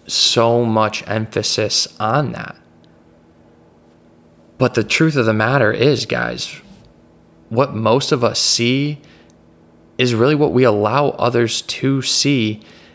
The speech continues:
and the other people are allowing us to see of them.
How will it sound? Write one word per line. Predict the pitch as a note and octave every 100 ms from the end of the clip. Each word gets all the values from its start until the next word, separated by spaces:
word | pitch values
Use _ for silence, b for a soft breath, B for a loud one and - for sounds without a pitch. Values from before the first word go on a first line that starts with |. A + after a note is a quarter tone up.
| B B -
and | A#2+ A2+ G#2+ G2+ - - -
the | A2+
other | A#2 A#2
people | - C#3 A2+ G#2+
are | G#2 G#2+
allowing | G#2+ A2+ G#2+ G#2
us | G#2
to | -
see | - - B2
of | G#2+ G#2+ G#2
them. | A#2+ C3 -